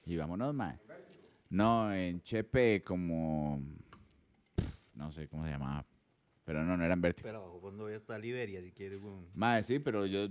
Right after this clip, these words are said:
Speaker 1: ¿quiénes son estos mae? Ya cuando escuché dos piezas,
Speaker 2: Uy.
Speaker 1: yo, ah, son estos mae, weón. Y sí, sí,
Speaker 2: Estamos
Speaker 1: bien
Speaker 2: en
Speaker 1: tuanes, mae.
Speaker 2: Raya, weón, es más buenísimo, weón. Ese mae sale en el juego de Last of Us en la segunda parte.
Speaker 1: Ajá.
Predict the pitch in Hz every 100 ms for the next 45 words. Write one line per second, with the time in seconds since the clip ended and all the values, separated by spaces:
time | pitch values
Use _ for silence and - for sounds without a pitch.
0 | 87 - - 95 87 95 95 104 104 113
1 | 90 117 139 143 127 123 143 135 147 147
2 | 139 123 110 151 180 180 139 135 139 147
3 | 131 131 139 123 90 80 73 73 - 76
4 | 101 104 110 120 117 92 92 131 113 113
5 | 120 110 - 139 139 139 147 120 104 110
6 | 123 131 135 143 - 147 143 139 143 120
7 | 101 - _ _ _ _ _ - 117 135
8 | 139 156 160 139 107 104 131 151 165 113
9 | 104 151 170 117 117 131 147 147 165 131
10 | 98 98 123 123 147 - 170 - _ _
11 | - 92 113